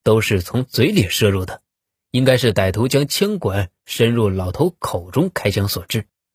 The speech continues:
还有，老头的裆部被连打三枪，睾丸被打得粉碎。显然，这是一起针对性强的典型的复仇杀人案。给案件定性后，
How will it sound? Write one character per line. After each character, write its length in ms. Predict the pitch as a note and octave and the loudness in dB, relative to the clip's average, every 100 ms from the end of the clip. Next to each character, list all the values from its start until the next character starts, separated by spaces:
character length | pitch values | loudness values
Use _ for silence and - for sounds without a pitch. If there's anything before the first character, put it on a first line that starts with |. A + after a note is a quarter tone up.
| _ _ | _ _
还 120 | - A#2+ | 0 2
有， 220 | G#2 - _ _ _ _ _ | 2 -2 _ _ _ _ _
老 240 | B2+ A#2+ A#2+ | 4 6 6
头 220 | D3+ A3+ | 4 4
的 120 | E3+ | 2
裆 340 | - G3+ A#3+ | 2 -2 -2
部 200 | A3 - _ - | -4 -4 _ 0
被 160 | C3 | 2
连 280 | G#2 C3+ G#3+ | 2 0 -2
打 220 | - - | -4 -6
三 320 | - - A3 G3+ | -4 0 0 0
枪， 260 | A2+ F2 _ _ - | -4 -6 _ _ 0
睾 140 | D3 F3 | 4 4
丸 360 | D3 G2 D#3+ | 4 2 0
被 160 | E3 G2+ | -2 -4
打 240 | - - | -6 -8
得 140 | - A#2 | -6 -6
粉 240 | G2+ F2+ | -8 -8
碎。 240 | - F3+ F3 _ _ _ _ _ | -2 0 -2 _ _ _ _ _
显 280 | - - F#2 | -10 -6 -2
然， 260 | G2 C3+ - _ _ - | 0 -2 -4 _ _ -2
这 120 | A#2+ | 0
是 160 | B2+ B2+ | 2 2
一 140 | A#2+ | 2
起 220 | - F#2+ F2 | 0 -4 -2
针 220 | C#3+ E3+ | 0 2
对 140 | E3+ B2 | 0 0
性 320 | - A#3+ A2+ | -2 -2 -2
强 380 | - F#2 D#3+ G#3 | -4 -6 -2 0
的 280 | A2+ F2+ _ _ | 0 -2 _ _
典 260 | - G#2 F#2+ | 0 0 0
型 180 | B2 E3+ | -4 0
的 240 | C3 F2+ _ | 0 0 _
复 260 | - D3+ G2 | -6 -2 -2
仇 240 | - C3 | -2 -2
杀 200 | F3+ G2 | 0 -2
人 120 | F#2 | -2
案。 180 | G2+ - _ _ _ _ _ _ _ _ _ _ _ - | -4 -6 _ _ _ _ _ _ _ _ _ _ _ 0
给 120 | A#2 | 4
案 200 | C3 B2+ | 4 4
件 160 | B2 B2 | 2 4
定 160 | C#3 | 2
性 180 | A#2+ A2+ | 2 4
后， 280 | A#2 G2 | 4 2